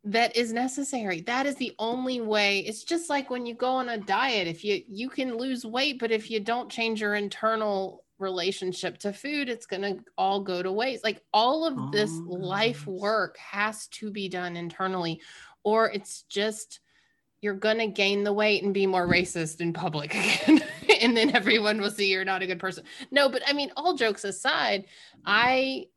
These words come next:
Speaker 1: that was the greatest gift for me, was to start to look and see, like, it is in my bones.
Speaker 2: Yes.
Speaker 1: And
Speaker 2: Right.
Speaker 1: Yes.
Speaker 2: Yes, it is.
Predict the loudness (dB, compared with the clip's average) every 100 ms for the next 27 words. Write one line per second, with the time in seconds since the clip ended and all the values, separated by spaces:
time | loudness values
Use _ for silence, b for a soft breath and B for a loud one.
0 | _ _ _ -6 2 4 4 0 -2 -2
1 | -2 0 0 2 0 -2 -2 0 -2 -8
2 | -20 _ -4 -2 0 -2 -2 -4 -6 _
3 | _ _ _ -2 0 0 -2 -8 -6 0
4 | 2 2 -4 -6 -2 0 0 -2 -4 -4
5 | -4 -4 0 -2 -2 -2 0 2 0 -2
6 | -10 _ -8 -4 -2 -2 -2 -4 -10 -12
7 | -16 -20 -20 _ _ _ _ _ _ -8
8 | -6 -8 -8 -6 -4 -2 -2 -2 -6 -16
9 | _ _ -6 -6 -6 -16 _ _ -8 -6
10 | -6 -8 -8 -4 -2 -4 -8